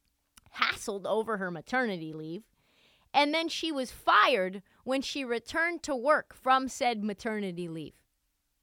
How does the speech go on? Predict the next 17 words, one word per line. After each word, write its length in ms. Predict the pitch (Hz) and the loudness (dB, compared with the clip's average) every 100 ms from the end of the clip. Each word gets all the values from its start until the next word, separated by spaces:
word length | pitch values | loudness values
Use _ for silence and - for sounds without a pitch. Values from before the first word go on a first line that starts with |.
| _ _ _ _ _ _ | _ _ _ _ _ _
I 100 | - | -10
think 180 | 539 - | -8 -4
that's 180 | 202 190 | -4 -4
against 320 | 175 214 - | -8 -8 -8
the 80 | 311 | -6
law. 320 | - 156 - - | -2 -4 -6 -8
I'm 140 | 226 | -6
pretty 240 | - 427 403 | -4 -4 -4
sure 220 | 392 311 | -4 0
that's, 320 | 262 - - _ _ _ _ _ _ _ | -2 -4 -16 _ _ _ _ _ _ _
it's 100 | - | -8
against 240 | 330 320 | -4 -4
some 100 | - | 0
labor 260 | 269 320 196 | 4 4 2
laws. 360 | 156 139 - _ _ _ _ _ _ _ _ _ _ - | -6 -8 -12 _ _ _ _ _ _ _ _ _ _ -8
It 200 | 320 - | -8 -6
stated, 560 | - 381 339 180 - | -2 0 0 -2 -8